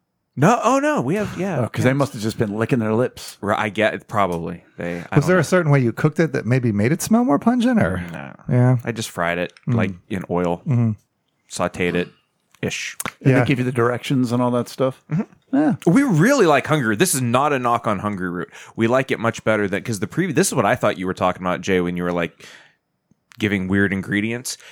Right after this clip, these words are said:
Speaker 1: because the last one we did, and I'm not gonna remember the correct name, so I don't wanna even say the wrong one to, to besmirch the wrong company, but a, a different, um,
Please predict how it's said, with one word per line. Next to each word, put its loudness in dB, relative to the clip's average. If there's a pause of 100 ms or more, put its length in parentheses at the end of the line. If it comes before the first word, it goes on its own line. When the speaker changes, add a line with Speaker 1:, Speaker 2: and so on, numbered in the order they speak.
(140)
Speaker 1:
because 0
the -6
last -2
one -2
we -4
did, -6
and -8
I'm -8
not -6
gonna -10
remember -8
the -8
correct -10
name, -8
so -8
I -4
don't -4
wanna -4
even -6
say -4 (680)
the -6
wrong 0
one -6
to, -6 (200)
to -6 (340)
besmirch -4
the -4
wrong -2
company, -6 (320)
but 2 (140)
a, 2
a 0
different, -2 (140)
um, -4